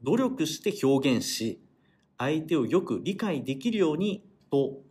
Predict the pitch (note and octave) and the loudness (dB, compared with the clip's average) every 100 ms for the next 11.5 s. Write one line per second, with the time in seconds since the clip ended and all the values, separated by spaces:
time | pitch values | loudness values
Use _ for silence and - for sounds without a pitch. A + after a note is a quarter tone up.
0 | _ - G3+ G#3 G#3 - - F#3+ A#2 A2+ | _ 2 4 4 2 -4 2 4 4 -2
1 | G#2+ C#3 F3 G#2 - - _ _ _ - | 2 4 4 2 -4 -16 _ _ _ -2
2 | A2 D#3+ E3 F2 - - - - B3+ - | 2 2 2 -4 -6 -18 -14 0 0 0
3 | - - _ _ _ _ _ _ _ - | -8 -20 _ _ _ _ _ _ _ -4
4 | A3 B3+ C4 C4+ C4 - - C#4+ G#3+ C#3+ | 0 2 2 2 -2 -6 2 2 2 0
5 | F3 B3 A3 - - _ _ _ - D3+ | 2 4 4 0 -18 _ _ _ 2 4
6 | F3 B2+ A2+ A#2 A2+ G#2+ - E2+ - - | 4 2 2 2 4 2 0 -6 -10 -12
7 | G2+ - B2 C#3 C3 - - G2+ G2 F#2 | -10 -6 2 4 2 -2 -8 -6 -4 -6
8 | F2+ - - - - _ _ _ _ _ | -8 -16 -10 -10 -12 _ _ _ _ _
9 | _ _ _ _ _ _ _ _ _ _ | _ _ _ _ _ _ _ _ _ _
10 | E3+ D3+ G2 G2+ G#2 G2+ - F#2+ F2+ E2+ | -6 -2 -2 0 -2 -4 -6 -6 -4 -8
11 | - - D3+ F3+ | -12 -6 -2 -2